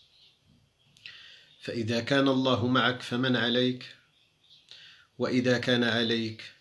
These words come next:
فمن معك؟ فكن مع الله يكن معك، كما قال صلى الله عليه وسلم: "احفظ الله يحفظك، احفظ الله تجده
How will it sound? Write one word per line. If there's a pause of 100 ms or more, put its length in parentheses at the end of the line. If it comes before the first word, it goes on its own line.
(100)
فمن
معك؟ (2000)
فكن
مع
الله (200)
يكن
معك، (1200)
كما
قال
صلى
الله
عليه
وسلم: (300)
"احفظ
الله
يحفظك، (1300)
احفظ
الله (120)
تجده